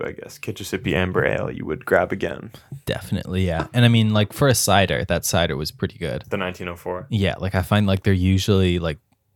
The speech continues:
Speaker 2: too sweet,
Speaker 1: Mm-hmm.
Speaker 2: whereas that, like, it was very sour, and I'm not totally, I'm not really usually a fan of sourness, so that's why I think it wasn't that high. But on the cider ranking, that must be the best I've had.
Speaker 1: Okay, cool. So you
Speaker 2: Which
Speaker 1: would
Speaker 2: I don't know if I've had ciders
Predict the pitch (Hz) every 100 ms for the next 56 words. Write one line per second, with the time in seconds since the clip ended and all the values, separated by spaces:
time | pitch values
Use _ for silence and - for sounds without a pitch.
0 | _ _ - - - - - - 110 98
1 | - 87 87 113 156 - - 113 107 98
2 | 104 95 101 95 - 123 104 98 107 107
3 | - - 78 78 90 131 - 113 98 95
4 | 98 - - 92 - - 95 92 87 85
5 | 82 107 117 104 110 101 - 92 92 90
6 | 90 82 90 117 - 101 82 - - 82
7 | - 85 82 82 82 78 92 92 - -
8 | - - 92 87 87 82 95 101 95 101
9 | 95 - 85 82 78 73 73 82 73 64
10 | 82 85 92 - - 90 85 - - -
11 | 139 123 - - - 139 95 - 113 92
12 | - 95 92 92 90 - 101 98 101 92
13 | 95 - 92 85 - 85 82